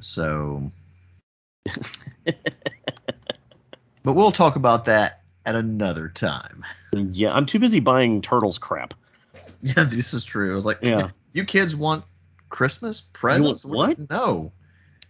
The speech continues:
Speaker 1: Daddy needs a turtle van.
Speaker 2: So, so what you're saying is you, you want Turtles pop figures as an inheritance. That's what you want for Christmas this year?
Speaker 1: In a, in a, in a Super seven turtle van. Yeah, that's
Speaker 2: That's
Speaker 1: what you want.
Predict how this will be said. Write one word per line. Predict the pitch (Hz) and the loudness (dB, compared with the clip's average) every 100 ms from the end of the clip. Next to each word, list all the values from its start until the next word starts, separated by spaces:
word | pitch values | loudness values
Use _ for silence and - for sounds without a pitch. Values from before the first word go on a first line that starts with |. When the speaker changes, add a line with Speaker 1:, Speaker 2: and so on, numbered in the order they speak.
| _ - - - 117 | _ -20 -18 -6 4
Speaker 1:
Daddy | 131 170 | 4 4
needs | 160 160 | 0 -2
a | 143 | -4
turtle | 143 135 107 | -6 -4 -4
van. | 87 - 92 - _ | -6 -10 -14 -18 _
Speaker 2:
So, | - 143 131 - | -2 2 2 0
so | - | -2
what | 135 135 | 0 0
you're | 123 | -4
saying | - 196 139 110 107 | -2 2 4 4 2
is | 107 107 98 95 | 2 0 -2 -8
you, | - 123 | -2 -2
you | 127 131 | 2 4
want | 123 131 123 - - - - _ _ - _ _ - | 6 6 6 0 -10 -20 -20 _ _ -20 _ _ -6
Turtles | - 185 170 131 | 4 6 6 2
pop | - 175 165 | 0 2 2
figures | - 107 110 98 | 2 2 2 2
as | 110 113 | 2 2
an | 107 | 2
inheritance. | 98 87 87 160 117 76 50 - | -2 -4 0 4 4 0 -8 -6
That's | 113 | -2
what | 170 165 | 0 2
you | 214 | 4
want | 208 | 2
for | 190 | 2
Christmas | 214 226 320 | 0 2 2
this | 349 320 | 2 4
year? | 359 359 - - - - | 4 2 -6 -20 -16 -4
Speaker 1:
In | 143 | 0
a, | 123 - | 0 0
in | 131 | -4
a, | 101 | -4
in | 120 | -4
a | 113 | -4
Super | - - - 127 | -4 -8 -8 -10
seven | - 175 147 113 | -4 -2 -2 -4
turtle | - - 190 120 | -6 -4 0 0
van. | 107 92 71 69 117 | 0 -2 -4 -6 0
Yeah, | 302 330 101 | 2 4 4
that's | |
Speaker 2:
That's | 175 277 | 2 0
Speaker 1:
what | 208 - | -6 -6
you | |
want. | 85 - - | -10 -8 -10